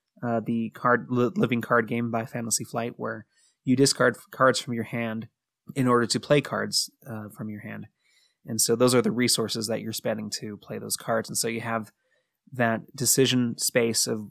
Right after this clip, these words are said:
you know, which cards do I discard right now to, in order to play certain cards now. Um, when you do discard them, they go into your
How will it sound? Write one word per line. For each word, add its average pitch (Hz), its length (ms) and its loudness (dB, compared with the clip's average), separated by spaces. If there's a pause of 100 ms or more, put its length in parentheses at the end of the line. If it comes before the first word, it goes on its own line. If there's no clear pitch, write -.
(140)
you 120 80 -12
know, 110 100 -8
which 139 240 0
cards 123 360 4
do 120 160 0
I 113 80 2
discard 113 480 -4
right 107 220 -8
now 117 320 0 (460)
to, - 160 -10
in 120 80 2
order 113 180 2
to 110 80 -4
play 110 480 -2 (240)
certain 113 260 -2
cards 107 340 -4
now. 117 380 2 (560)
Um, 117 240 -16 (140)
when 135 220 2
you 123 80 2
do 127 140 4
discard 123 400 2
them, 113 140 -2
they 117 80 -4
go 113 200 -2
into 117 240 -6
your 110 340 -8